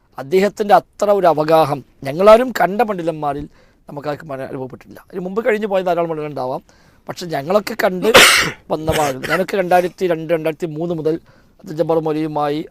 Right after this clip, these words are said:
അടുത്തിടപഴകാൻ അവസരം കിട്ടിയിട്ടുണ്ട്. രണ്ടായിരത്തി പത്തൊമ്പതിലാണ് മൗലവി വഫാത്താകുന്നത്. ആ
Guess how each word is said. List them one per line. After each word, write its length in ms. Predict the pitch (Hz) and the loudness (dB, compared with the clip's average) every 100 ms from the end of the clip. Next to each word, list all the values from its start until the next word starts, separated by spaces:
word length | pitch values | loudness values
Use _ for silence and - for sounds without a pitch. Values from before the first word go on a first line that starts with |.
| _ | _
അടുത്തിടപഴകാൻ 720 | 160 165 233 190 160 151 151 | -8 -4 -2 0 -2 -4 -6
അവസരം 240 | 131 - 135 | -10 -14 -20
കിട്ടിയിട്ടുണ്ട്. 380 | 143 98 - - _ _ _ _ _ | -20 -20 -20 -20 _ _ _ _ _
രണ്ടായിരത്തി 260 | 160 165 180 | -6 -6 -6
പത്തൊമ്പതിലാണ് 640 | 170 - 202 202 180 160 160 - _ | -6 -4 0 2 2 2 -2 -6 _
മൗലവി 320 | 151 143 147 - _ _ _ - | -8 -6 -8 -10 _ _ _ -18
വഫാത്താകുന്നത്. 640 | - 151 - 120 104 - _ _ _ _ _ | -8 -6 -6 -10 -12 -20 _ _ _ _ _
ആ 60 | - | 0